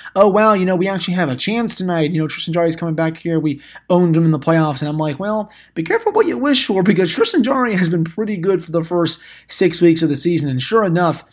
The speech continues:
um, he was a rock again tonight for Pittsburgh, one of their best players. Um, I saw this today on, like, message boards and stuff, and I have to agree with it as of right now. Jarry should be getting a little more love for Team Canada. And I,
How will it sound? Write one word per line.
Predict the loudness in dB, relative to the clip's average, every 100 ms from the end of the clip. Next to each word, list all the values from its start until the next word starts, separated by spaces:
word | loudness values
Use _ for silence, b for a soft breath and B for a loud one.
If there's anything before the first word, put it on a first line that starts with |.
| b -8
um, | -6 -2
he | 0
was | 2 0 -2
a | -6 -4
rock | 0 0 0 -6
again | -6 -6 -6
tonight | -8 -10 -10 -10
for | -12
Pittsburgh, | -10 -10 -10 -8
one | -8
of | -8
their | -6
best | -6 -6
players. | -6 -6 -4 -6 -8 B B B B -12
Um, | -8 -6 -2
I |
saw | 2 4 4
this | 2 0
today | -2 -2 -2 -2 -4 -10 B -6
on, | -2 -2
like, | -2
message | -4 -4 -4 -2
boards | 0 0 0 -4
and | -4
stuff, | -2 0
and | 0
I | 0
have | 0 2
to |
agree | 2 2 -2
with | -2
it | -2
as | 0 0 0
of | 2
right | 0 0
now. | -4 -4 -6 B B B
Jarry | 0 2 2 -2
should | 0 2
be | 2
getting | 4 0 0 0
a |
little | 2 2 2
more | 2 2
love | 4 2 2
for | -2
Team | -4 -4 -4
Canada. | -6 -10 -12 -18 -20 -10
And | -6 -6 -8 B B B _
I, | -14 -12 -14